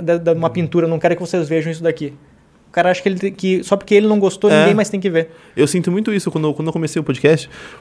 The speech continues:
Speaker 2: nossa, o pessoal lá de Suzano lá não gostava de umas pessoas que vinham aqui.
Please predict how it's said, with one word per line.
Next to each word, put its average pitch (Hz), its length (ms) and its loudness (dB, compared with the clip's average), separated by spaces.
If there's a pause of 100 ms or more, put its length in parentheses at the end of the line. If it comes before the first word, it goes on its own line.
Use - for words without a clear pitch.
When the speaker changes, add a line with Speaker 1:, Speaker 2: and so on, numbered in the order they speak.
(120)
Speaker 2:
nossa, 107 460 -4
o - 20 -12
pessoal 110 260 -2
lá 107 60 4
de - 80 -10
Suzano 107 240 0
lá 104 140 2
não 113 80 -2
gostava 107 240 -8
de 107 60 -10
umas 104 160 -6
pessoas - 260 -4
que 107 100 -4
vinham 104 320 0
aqui. 135 340 -2